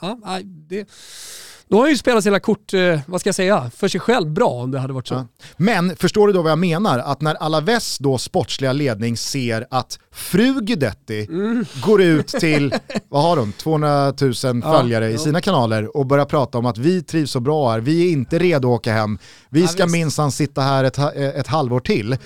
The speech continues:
Speaker 1: Just det.
Speaker 2: Då börjar ju de räkna på de sex månadslönerna som ska betalas ut och känna, "Ah, fan, vi river väl då."
Speaker 1: Mm.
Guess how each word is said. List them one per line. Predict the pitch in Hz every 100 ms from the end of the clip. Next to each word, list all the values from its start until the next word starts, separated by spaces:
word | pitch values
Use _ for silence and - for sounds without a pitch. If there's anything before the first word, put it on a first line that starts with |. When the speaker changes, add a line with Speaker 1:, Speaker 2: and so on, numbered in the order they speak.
| 147
Speaker 1:
Just | 175
det. | 139
Speaker 2:
Då | 160
börjar | 208 214
ju |
de | 190 214
räkna | 226 170 - 151
på | 147
de | 135 131
sex | - 143 -
månadslönerna | 156 139 120 104 120 117 120 117
som | 131 117
ska | 123
betalas | 123 127 120 113
ut | 107 110 -
och | - - 143
känna, | - 165 135 127 - _ _ _ _ _
"Ah, | - - -
fan, | - 160 160
vi | 165
river | 170 226 311 233
väl | 156 123
då." | 107 - 139
Speaker 1:
Mm. | 120